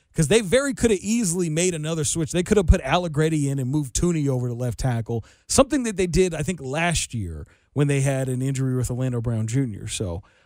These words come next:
um, I think if they had to, if they felt like they absolutely did not trust Wanye,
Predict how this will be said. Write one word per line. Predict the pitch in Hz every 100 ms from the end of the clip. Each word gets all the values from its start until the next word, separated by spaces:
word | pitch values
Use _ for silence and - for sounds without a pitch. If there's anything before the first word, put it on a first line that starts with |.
| -
um, | 135 120 135 - _ _ -
I | 220
think | 285 311 _
if | 208 165
they | 185 214
had | 202 214 190
to, | - 165 135 123
if | 139
they | 196
felt | 226 247
like | 220 175
they | 180
absolutely | 185 - 180 160
did | 135 160
not | 165 160
trust | - 147 127
Wanye, | 135 139 113 98 87